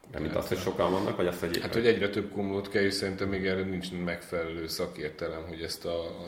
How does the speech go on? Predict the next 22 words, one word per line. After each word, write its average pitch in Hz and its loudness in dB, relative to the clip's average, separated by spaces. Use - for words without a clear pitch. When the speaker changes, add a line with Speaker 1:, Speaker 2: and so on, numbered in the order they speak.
Speaker 2:
az 92 -2
új 98 0
nemes 90 0
komlót, 90 -2
amit 90 -2
mondjuk 87 -6
öt 95 -2
évvel 87 -4
ezelőtt 87 -6
sikerült, 85 -8
ö, 80 -4
létrehozni, 101 -2
hogy 98 0
azt 92 0
tökéletesen 85 -2
minden 92 0
évben 85 -6
ugyanolyan, 85 -6
ö, 82 -8
minőségben 85 -4
tudjuk 85 -6
garantálni, 110 2